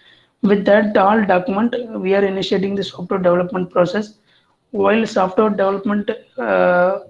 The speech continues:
process in progress, we are, uh, the software team, right, that will be keep on touch with the customer and R and D team.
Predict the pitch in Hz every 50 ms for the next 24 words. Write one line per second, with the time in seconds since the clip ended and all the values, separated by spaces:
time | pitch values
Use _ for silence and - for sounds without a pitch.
0 | _ _ - 202 190 190 185 - 208 202 - _ _ - 196 202 196 - - 190
1 | 180 180 175 180 208 254 254 - - _ _ _ _ _ _ _ _ _ _ _
2 | _ _ - 269 254 240 226 196 202 214 214 214 220 220 214 208 196 196 196 190
3 | 185 180 190 180 - 202 196 202 - 226 - - 226 226 220 196 185 185 214 -
4 | - - - _ _ _ - 202 180 196 196 196 240 214 214 208 202 226 226 226
5 | 220 208 214 - 220 202 208 - 214 214 208 208 214 196 185 - - 208 208 -
6 | 214 208 - 185 185 - 208 202 202 202 208 208 196 180 180 180 180 180 185 175
7 | - 180 165 - - -